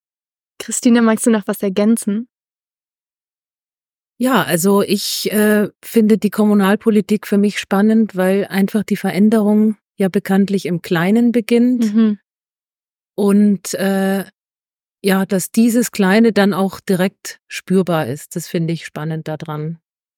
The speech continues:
Speaker 1: Voll.
Speaker 2: Und man, weil man natürlich einfach die Entwicklung in seinem eigenen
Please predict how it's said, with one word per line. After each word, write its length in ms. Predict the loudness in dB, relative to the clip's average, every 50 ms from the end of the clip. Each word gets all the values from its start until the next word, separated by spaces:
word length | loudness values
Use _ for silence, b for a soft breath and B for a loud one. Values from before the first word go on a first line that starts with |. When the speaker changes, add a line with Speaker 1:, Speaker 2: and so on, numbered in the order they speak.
| _ _ _ _ _ _ _ _ _ _
Speaker 1:
Voll. 320 | -12 -8 -6 -4 -4 -6 -6 _
Speaker 2:
Und 380 | 2 4 4 4 2 2 _
man, 440 | 2 4 6 6 6 6 4 2 0 -4
weil 240 | -6 -2 0 2 4
man 160 | 4 4 4
natürlich 520 | 2 0 0 0 0 2 2 2 0 -2 -8 _ _
einfach 640 | -2 0 0 0 0 -2 -4 -4 -6 -8 -18 -20 _ _ _ _ -4
die 100 | -2 -2
Entwicklung 840 | -2 -2 0 -2 -4 -4 -2 -2 0 0 2 2 2 2 2 0 -4 _ _ _ _ _ _ _ _
in 180 | -2 0 0 2
seinem 260 | 2 2 2 0 0
eigenen 680 | -2 -4 -4 0 0 2 2 2 2 2 0 -2 -4